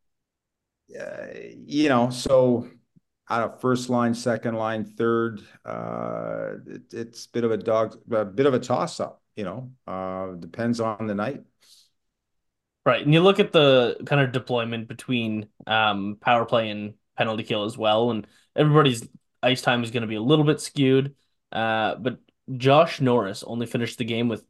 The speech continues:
Speaker 2: ten minutes and fifty-four seconds of even strength time, uh, opposed to Whore's line mates. Uh, Ridley Gregg finished with over twelve minutes, and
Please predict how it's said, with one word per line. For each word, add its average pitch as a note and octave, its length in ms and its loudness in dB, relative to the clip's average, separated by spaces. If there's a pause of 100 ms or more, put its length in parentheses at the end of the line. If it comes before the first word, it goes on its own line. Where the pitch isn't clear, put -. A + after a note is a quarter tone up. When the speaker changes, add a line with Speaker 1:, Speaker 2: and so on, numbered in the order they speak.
(120)
Speaker 2:
ten C3 320 0
minutes C3 260 2
and A#2 100 -6
fifty-four A#2 520 -4
seconds G#2+ 480 -4
of G2+ 240 -8
even A2 260 -6
strength G#2+ 400 -6
time, G#2 500 -4 (760)
uh, C2+ 260 -4 (240)
opposed B2+ 480 0
to A#2+ 300 4
Whore's A#2+ 320 -2
line A#2 220 0
mates. A#2+ 420 -4
Uh, G#2 300 0 (420)
Ridley C#3 340 4
Gregg B2 380 0
finished A#2 480 -4
with G#2+ 520 -2 (960)
over B2 200 2
twelve C3 360 2
minutes, C3 520 2 (120)
and A2 640 -4